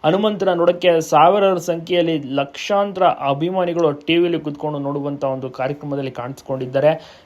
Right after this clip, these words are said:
ನಂತರದಲ್ಲಿ ಒಂದು ಗಾಳಿಪಟ ಅಂತ ಒಂದು ಕಂಪ್ಲೀಟ್ ಆಗಿ ಒಂದು ಆರ್ಗನೈಸ್ ಮಾಡಿರ್ತಾರೆ ಉತ್ತರ ಕರ್ನಾಟಕ ಭಾಗದಲ್ಲಿ. So ಅಲ್ಲಿ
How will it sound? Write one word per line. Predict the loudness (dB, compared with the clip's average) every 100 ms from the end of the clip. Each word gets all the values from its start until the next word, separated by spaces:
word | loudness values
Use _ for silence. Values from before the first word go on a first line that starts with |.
| -2
ನಂತರದಲ್ಲಿ | 0 4 2 4 4 4 2
ಒಂದು | 0 0 0
ಗಾಳಿಪಟ | 4 4 4 2 2
ಅಂತ | 2 2
ಒಂದು | 0 0 -4
ಕಂಪ್ಲೀಟ್ | -4 -6 -4 -4 0
ಆಗಿ | 0 0
ಒಂದು | -2 -2
ಆರ್ಗನೈಸ್ | -4 2 2 2 0 0
ಮಾಡಿರ್ತಾರೆ | 0 -2 0 0
ಉತ್ತರ | -2 -4
ಕರ್ನಾಟಕ | -6 -2 -2
ಭಾಗದಲ್ಲಿ. | 0 0 -2 0 -2
So | 4
ಅಲ್ಲಿ | 4 6 4 2 -2